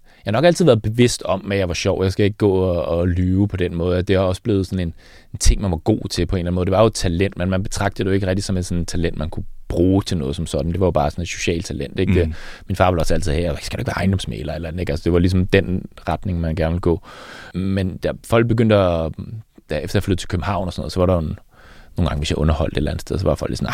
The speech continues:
Speaker 1: "Ej, du skulle være stand-up-komiker næsten. Skal du ikke prøve det?" Og sådan, så, så efter, når, når tilpas mange har sagt det på et tidspunkt, så begynder man at tænke, "Det skulle da godt være, jeg skal prøve egentlig." Og sådan.
Speaker 2: Men hvad var det, du underholdt med?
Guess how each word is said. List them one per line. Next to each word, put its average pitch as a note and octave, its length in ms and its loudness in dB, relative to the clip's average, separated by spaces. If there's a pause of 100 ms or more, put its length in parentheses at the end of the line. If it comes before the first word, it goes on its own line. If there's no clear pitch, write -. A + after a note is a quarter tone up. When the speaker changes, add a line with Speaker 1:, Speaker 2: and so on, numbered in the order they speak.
Speaker 1:
"Ej, A1+ 140 0
du - 140 0
skulle - 180 0
være - 80 -6
stand-up-komiker - 720 -2
næsten. D2 300 -2
Skal C#2+ 140 0
du D#2+ 40 4
ikke A2 120 2
prøve D#2+ 220 4
det?" F2 180 2
Og D#2 60 -6
sådan, - 180 -8
så, A#1+ 180 -8 (380)
så - 120 0
efter, F#2+ 180 2
når, F2+ 220 2
når F#2 100 0
tilpas - 460 -2
mange F2 220 2
har F#2+ 40 0
sagt E2+ 300 0
det E2 100 -2
på D2 40 -2
et D2+ 60 -2
tidspunkt, E2+ 400 -2
så F#2+ 60 -8
begynder F#2 200 -2
man C#2+ 80 -2
at D2 80 -4
tænke, D2+ 280 -4 (320)
"Det - 80 -10
skulle - 100 -10
da - 60 -12
godt - 200 -6
være, - 120 0
jeg A#2 80 0
skal - 140 -10 (100)
prøve D#2 500 4
egentlig." D#2 400 -4
Og - 80 -8
sådan. C#2 220 -6 (280)
Speaker 2:
Men G#2 100 4
hvad G#2 100 6
var B2 100 6
det, B2+ 80 -4
du A2 60 4
underholdt A#2 280 2
med? A2 140 -2